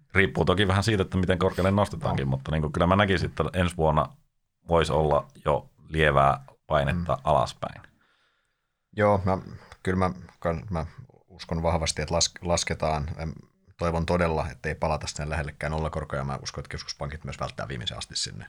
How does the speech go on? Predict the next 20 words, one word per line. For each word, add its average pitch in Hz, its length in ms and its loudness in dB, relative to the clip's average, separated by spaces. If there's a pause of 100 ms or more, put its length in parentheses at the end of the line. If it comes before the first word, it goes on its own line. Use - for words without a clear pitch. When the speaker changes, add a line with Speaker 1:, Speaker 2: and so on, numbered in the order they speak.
(480)
Speaker 2:
sinne 64 140 -6
meno-, 73 400 -2
menoa, 80 440 -2
mutta, 65 300 -8
tota, 58 260 -8
to-, - 120 -6 (420)
mutta 85 220 -6
mun 82 140 0
mielestä 82 160 -2
sijoittajan 92 340 0
kanssa 92 160 0
on 92 40 2
hyvä 87 160 2
varautua 80 360 0
siihen, 80 220 -4
että 76 100 -6
se - 60 -12
korkotaso - 800 -8
Euroopassa, 69 480 -8
niin 76 140 -8